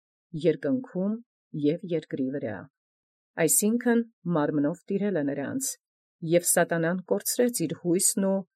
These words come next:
մարդկանց չարախոսելով արդարացումը,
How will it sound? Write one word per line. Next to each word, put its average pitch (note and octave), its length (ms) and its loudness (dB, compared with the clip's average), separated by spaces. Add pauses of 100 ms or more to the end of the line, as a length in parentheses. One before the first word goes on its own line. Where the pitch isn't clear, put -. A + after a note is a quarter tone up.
(140)
մարդկանց F3+ 600 2
չարախոսելով F3 800 2
արդարացումը, G3 800 2